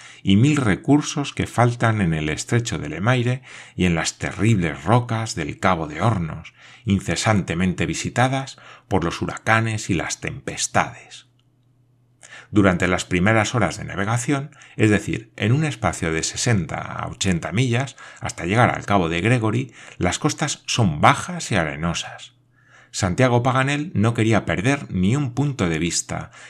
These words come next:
ni el menor accidente del estrecho. La travesía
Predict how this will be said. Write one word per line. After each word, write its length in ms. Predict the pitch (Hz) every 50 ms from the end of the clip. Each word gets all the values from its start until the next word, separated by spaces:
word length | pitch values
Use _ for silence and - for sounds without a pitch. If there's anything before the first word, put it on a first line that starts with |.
| - -
ni 140 | - 95 95
el 80 | 90
menor 280 | 85 85 87 101 135 156
accidente 600 | 165 - - - 104 92 107 135 - - - 92
del 160 | 87 82 78
estrecho. 680 | 80 - - - 82 80 76 - - - 85 78 - - _ _ _ _ _ _ _ _ _ _ _ _
La 160 | - 95 90
travesía 640 | - - 80 76 73 - - 131 120 120 127 - -